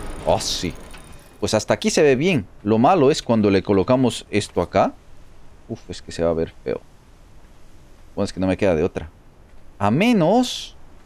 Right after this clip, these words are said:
no, es que es, es que es ahí. Les voy a ser sincero, chicos. De, de momento es que no se me ocurre nada. Absolutamente nada.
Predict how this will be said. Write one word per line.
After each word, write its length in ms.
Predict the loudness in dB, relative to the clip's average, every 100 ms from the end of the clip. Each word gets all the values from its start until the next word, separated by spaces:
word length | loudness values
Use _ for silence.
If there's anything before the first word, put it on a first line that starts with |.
| -20 -20 -20 -20 -20 -12
no, 180 | 0 2
es 120 | 2
que 100 | -2 -6
es, 160 | -6
es 120 | -8
que 140 | -10 -4
es 100 | 0
ahí. 360 | 0 0 -2 -6 -16 -4
Les 180 | 0 2
voy 140 | 4
a 40 | 4
ser 160 | 2
sincero, 400 | 2 2 2 2
chicos. 380 | 2 0 -2 0
De, 160 | 0 0
de 140 | 2
momento 640 | 2 2 0 2 4 6 4
es 140 | 2
que 100 | 2
no 320 | 2 2 2
se 160 | 2 0
me 140 | 0
ocurre 340 | -2 -4 -4 -2
nada. 300 | -2 -2 -6 -12 -20 -20 -20 -20 -20 -4
Absolutamente 1160 | 0 0 2 2 4 4 4 4 4 2 2 4
nada. 340 | 4 4 2